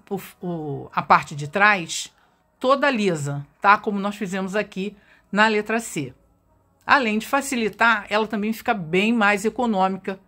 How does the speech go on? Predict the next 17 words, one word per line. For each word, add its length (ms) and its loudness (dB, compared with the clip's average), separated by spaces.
fazendo 440 -2
dessa 300 -2
forma, 400 -4
mais 260 -2
rápida 500 2
e 120 0
mais 240 2
econômica, 680 -4
não 140 -6
é? 200 2
Então, 340 -4
pra 140 -4
vocês 240 -6
ficarem 300 0
aí 100 -2
por 220 -4
dentro, 580 0